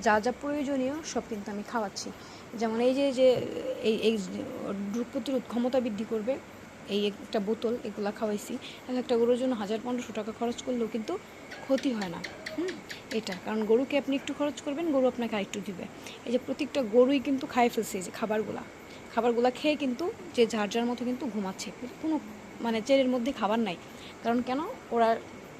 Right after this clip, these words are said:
মানে তৃপ্তি করে কিন্তু খাওয়া শেষ, যে যার যার মতো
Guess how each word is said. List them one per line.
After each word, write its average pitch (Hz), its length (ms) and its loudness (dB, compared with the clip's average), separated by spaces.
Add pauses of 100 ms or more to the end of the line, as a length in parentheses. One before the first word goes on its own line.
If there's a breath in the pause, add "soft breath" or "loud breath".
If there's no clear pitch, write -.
(140)
মানে 208 160 -6 (340)
তৃপ্তি 311 240 -2
করে 339 200 -2
কিন্তু 285 220 -2 (300)
খাওয়া 247 200 6
শেষ, 349 240 -4 (180)
যে 254 140 4
যার 233 200 4
যার 254 200 2
মতো 262 160 -4